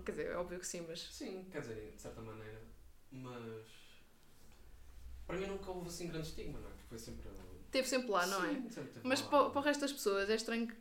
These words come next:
Speaker 1: é que não sei, depois nós
Speaker 2: Eu
Speaker 1: também
Speaker 2: acho
Speaker 1: estivemos
Speaker 2: que
Speaker 1: rodeados de
Speaker 2: sim,
Speaker 1: pessoas que
Speaker 2: também
Speaker 1: estavam
Speaker 2: é
Speaker 1: na mesma
Speaker 2: verdade, não é?
Speaker 1: cena.
Speaker 2: Tipo, tam-, estávamos no meio, não é?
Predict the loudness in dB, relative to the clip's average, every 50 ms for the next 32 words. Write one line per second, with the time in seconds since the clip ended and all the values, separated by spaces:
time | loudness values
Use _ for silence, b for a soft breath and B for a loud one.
0 | -16 -18 -20 -20 -20 -20 -18 -18 -16 -16 -16 -16 -18 -18 -18 -4 4 4 6 6
1 | 6 4 6 4 2 4 4 4 4 4 4 4 6 6 6 6 6 6 6 6
2 | 6 4 2 2 4 6 8 8 8 6 2 2 4 6 6 8 8 8 6 6
3 | 8 8 8 8 8 6 6 4 4 4 4 2 2 2 0 0 2 2 2 2
4 | 2 0 -4 -8 -6 -4 -2 -2 -2 -2 -4 -8 -8 -4 -4 -4 -4 -4 -4 -6
5 | -6 -6 -6 -6 -8 -10 -12 -12 -14 -14